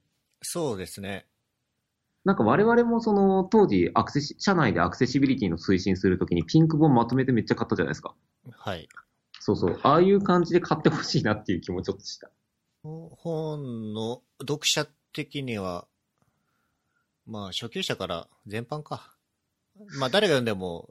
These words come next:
Speaker 1: いい本ではありますからね。
Speaker 2: うん、初級し-、あれ、初級者にもちゃんと読めるよね。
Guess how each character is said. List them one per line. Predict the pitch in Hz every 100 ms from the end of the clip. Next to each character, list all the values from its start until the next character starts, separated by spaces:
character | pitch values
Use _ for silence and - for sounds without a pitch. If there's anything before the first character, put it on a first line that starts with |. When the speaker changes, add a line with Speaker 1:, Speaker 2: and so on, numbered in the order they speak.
| -
Speaker 1:
い | 135
い | 120
本 | 107
で | 87
は | 80
あ |
り | 82
ま | 87
す | -
か | 82
ら |
ね。 | 92 98 _ _ _ _ -
Speaker 2:
う | 175
ん、 | 151 110
初 | - 196 196
級 | - 466 466
し-、 | 427 - - - - - - - - - - -
あ | 196
れ、 | 269
初 | 277 196
級 | 403
者 | 415 285
に | 160
も | 104
ち | 165
ゃ |
ん | 214
と |
読 | 147
め | 123
る | 269
よ | 107
ね。 | 87 85